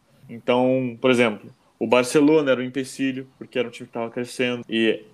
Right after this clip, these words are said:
é da Catalunha. O Atlético Bilbao, do País Basco, também tava crescendo e era considerado um empecilho. Tanto que, em quarenta e um,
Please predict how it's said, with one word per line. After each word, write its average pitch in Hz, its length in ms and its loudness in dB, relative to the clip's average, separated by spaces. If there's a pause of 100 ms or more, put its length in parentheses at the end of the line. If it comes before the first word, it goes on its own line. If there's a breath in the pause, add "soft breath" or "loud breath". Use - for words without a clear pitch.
é 113 80 -2
da 110 100 -2
Catalunha. 123 640 -2
O 131 80 2
Atlético 135 380 0
Bilbao, 120 600 2 (160)
do 110 80 -14
País 120 260 -2
Basco, 110 480 -2
também 123 280 -6
tava 120 200 -4
crescendo 120 640 -10
e 120 400 -4 (240)
era 120 220 2
considerado 113 720 -6
um 127 80 -10
empecilho. 123 600 -2 (300 soft breath)
Tanto 165 200 0
que, 185 300 -6
em 143 80 -6
quarenta 156 460 2
e 135 60 2
um, 156 300 -4